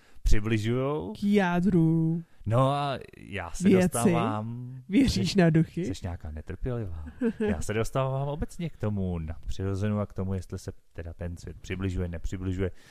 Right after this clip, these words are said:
Speaker 1: Mm, já vím, že my máme společný oblíbený muzikál. To, to už vím z toho, když se tady občas bavíme za mikrofonem. A ten s tím velmi úzce souvisí a taky se odehrává na dušičky.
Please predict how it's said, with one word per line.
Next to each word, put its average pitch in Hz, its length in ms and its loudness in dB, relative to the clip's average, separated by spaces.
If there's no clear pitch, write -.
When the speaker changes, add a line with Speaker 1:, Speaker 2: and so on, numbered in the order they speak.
Speaker 1:
Mm, 95 640 -4
já 107 200 -2
vím, 127 300 -2
že 143 80 -2
my 147 120 -2
máme 131 320 0
společný 113 540 -2
oblíbený 104 480 -2
muzikál. 87 540 -6
To, - 140 -8
to 92 280 -8
už - 240 -14
vím 95 300 -4
z - 100 -14
toho, 95 200 -2
když 98 140 -4
se 98 80 -8
tady 95 140 -2
občas 92 260 -4
bavíme 95 340 -4
za 95 120 -2
mikrofonem. 90 680 -6
A 95 460 -2
ten 110 160 -2
s - 80 -6
tím 123 120 0
velmi 117 280 2
úzce 113 380 -2
souvisí 104 360 -4
a 113 40 -6
taky - 220 -6
se - 120 -6
odehrává 92 580 -2
na 90 80 -4
dušičky. 87 680 -6